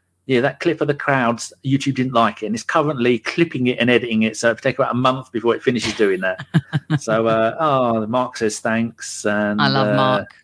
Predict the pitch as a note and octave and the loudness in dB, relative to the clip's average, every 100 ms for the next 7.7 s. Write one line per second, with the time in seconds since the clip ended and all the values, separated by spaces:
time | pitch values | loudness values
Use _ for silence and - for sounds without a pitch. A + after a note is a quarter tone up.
0 | _ _ _ _ _ - D3 C#3+ A2+ A2 | _ _ _ _ _ -6 -4 -2 0 0
1 | G#2+ A2 C3+ B2+ C3 - - A2+ A2 A2 | 0 0 0 2 0 -4 -4 0 2 0
2 | - - A2 A2 A#2 A#2+ E3+ G3+ F#3+ F3 | -6 -4 -2 0 -2 0 0 0 -6 -8
3 | _ - - F#3+ D#3+ D#3 B2+ A2 - C3+ | _ -18 -2 0 2 2 2 2 0 -2
4 | B2+ B2 A2 A2 G#2 G2+ - - - G2+ | 2 0 0 -4 -2 -4 -4 -8 -6 -8
5 | - G2+ G2+ G#2 D3+ D#3+ C3+ - A#3 F3+ | -2 -2 0 -2 0 2 2 2 0 0
6 | F3 F3+ F3+ F3 E3 D3+ D#3 G3 A#3 A#3 | 0 0 2 0 0 0 0 0 0 0
7 | A3 A3 A#3 - G#3+ A3+ | 0 0 0 -2 0 0